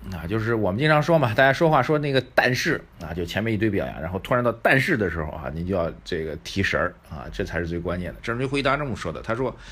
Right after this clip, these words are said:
在充分肯定成绩的同时，也要看到当前经济向好有周期性的因素啊，经济结构调整任重而道远，面临不少挑战，必须用，坚持用新常态的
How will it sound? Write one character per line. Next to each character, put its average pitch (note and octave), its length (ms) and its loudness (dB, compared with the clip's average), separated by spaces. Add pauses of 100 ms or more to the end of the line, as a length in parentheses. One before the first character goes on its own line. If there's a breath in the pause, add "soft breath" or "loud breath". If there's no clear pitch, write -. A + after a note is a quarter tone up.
(480 loud breath)
在 A#2+ 160 4
充 D4 240 -2
分 F3+ 280 2
肯 E2+ 280 -4
定 G2+ 180 -4
成 F#2 240 -6
绩 A2+ 120 -4
的 F#2 100 -2
同 F2 240 -6
时， F#2 140 -4
也 D2+ 120 -8
要 B1 140 -6
看 F#2 240 -6
到 - 100 -10 (140)
当 B2+ 180 0
前 G2+ 240 -4
经 B2 160 -6
济 G#2+ 120 -4
向 A2 220 -2
好 E2+ 200 -4
有 C#2+ 120 -8
周 D3 280 -2
期 - 180 -4
性 A#2+ 240 -4
的 D2 80 -10
因 D2 220 -10
素 - 160 -10 (420)
啊， - 120 -12
经 C3 140 -2
济 C3+ 60 -2
结 C3 120 4
构 B2+ 100 0
调 G2+ 300 0
整 G2 260 -4
任 A2 180 -2
重 F#2+ 160 -2
而 F2+ 100 -2
道 F2 260 -2
远， - 100 -10 (400 loud breath)
面 A#2 180 0
临 G#2+ 140 0
不 G#2 80 -2
少 G2 140 0
挑 - 160 -6
战， E2+ 140 -4
必 G#2 120 -4
须 A#2 100 -4
用， A2 140 -4 (720)
坚 G3+ 240 4
持 C3+ 220 0
用 G2 180 -2
新 C3 220 -2
常 D2+ 200 -4
态 G2+ 120 -2
的 F#2 100 -2